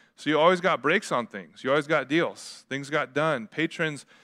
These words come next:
could get a lot of things done in the community. They were the ones who kept the ball rolling or stopped things from happening. So if you wanted to expand and the patron was against you, good luck. You better sell your plot of land and move. You can't get anything done.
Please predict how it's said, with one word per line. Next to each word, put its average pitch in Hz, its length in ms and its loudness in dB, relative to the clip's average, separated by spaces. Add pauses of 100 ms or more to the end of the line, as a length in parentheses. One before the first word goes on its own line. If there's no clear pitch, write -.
(160)
could 139 160 0
get 143 120 2
a 131 60 4
lot 139 400 6
of 139 80 -4
things 139 340 -6
done 147 280 2
in 131 120 -6
the 127 60 -6
community. 135 420 -4
They 127 180 0
were 156 140 2
the 147 80 -2
ones 139 240 0
who 131 80 -14
kept - 220 -6
the 131 80 -12
ball 123 240 2
rolling 131 420 2 (380)
or 135 280 6
stopped - 520 0
things 131 240 -8
from 117 160 -12
happening. 113 440 -6
So 117 120 -8
if 104 80 -8
you 143 120 -2
wanted 151 260 2
to 127 160 2 (280)
expand 165 640 -2
and 156 120 -4
the 135 80 -4
patron 151 400 -6
was 139 120 0
against 139 400 -6
you, 180 240 -2 (160)
good 135 160 0
luck. 139 300 6
You 120 100 -8
better 127 240 0
sell 139 200 0
your 139 100 0
plot 139 260 2
of 135 60 4
land 135 180 0
and 127 100 -8
move. 113 280 -4
You 107 100 -10
can't 135 360 -8
get 123 140 -4
anything 117 320 -8
done. 107 260 -4